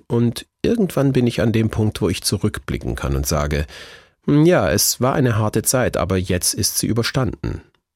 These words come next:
Und dann schmunzle ich vielleicht darüber, wie ich mir damals den Kopf zerbrochen habe oder wie verbohrt ich war.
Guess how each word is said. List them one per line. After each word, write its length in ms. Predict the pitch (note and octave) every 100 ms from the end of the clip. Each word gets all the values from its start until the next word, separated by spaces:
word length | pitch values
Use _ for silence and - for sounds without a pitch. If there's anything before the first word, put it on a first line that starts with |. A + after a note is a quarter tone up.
| _
Und 200 | G#2 F2+
dann 140 | F2+ F#2+
schmunzle 480 | - A#2+ C3+ - A1
ich 220 | - -
vielleicht 340 | E2 C2 -
darüber, 380 | D2+ D#2+ D#2+ D#2
wie 60 | F2+
ich 120 | -
mir 140 | G#2+
damals 280 | A2 B2 A2+
den 140 | G#2
Kopf 300 | G2 A2 -
zerbrochen 560 | - C#2+ - - D2 C2+
habe 300 | - - - - - - -
oder 220 | D#3 D3+
wie 80 | D3
verbohrt 480 | - A#2 A2+ C3+ -
ich 200 | - -
war. 260 | - F2